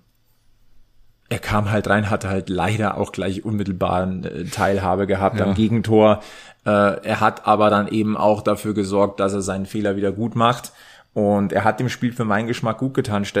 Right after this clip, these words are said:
Speaker 1: ähm,
Speaker 2: Ja.
Speaker 1: Alex, du standest ja in der Kurve. Also zumindest am Fernsehen hatte ich den Eindruck, dieser Mölders ist auf dem besten Wege, dort wieder hinzukommen, wo wir ihn am liebsten sehen.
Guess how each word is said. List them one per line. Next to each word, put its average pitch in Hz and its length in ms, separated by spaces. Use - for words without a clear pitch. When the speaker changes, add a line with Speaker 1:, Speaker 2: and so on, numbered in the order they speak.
Speaker 1:
ähm, 104 360
Speaker 2:
Ja. 92 140
Speaker 1:
Alex, 107 240
du 117 80
standest 107 300
ja 104 60
in 101 60
der 101 80
Kurve. 123 320
Also 101 180
zumindest 110 460
am 104 140
Fernsehen 117 320
hatte 107 80
ich - 60
den 104 120
Eindruck, 101 380
dieser 104 240
Mölders 104 720
ist - 480
auf 107 160
dem 107 160
besten 104 400
Wege, 104 220
dort 95 380
wieder 95 120
hinzukommen, 95 580
wo 92 120
wir 87 80
ihn 92 280
am 95 120
liebsten 98 340
sehen. 69 260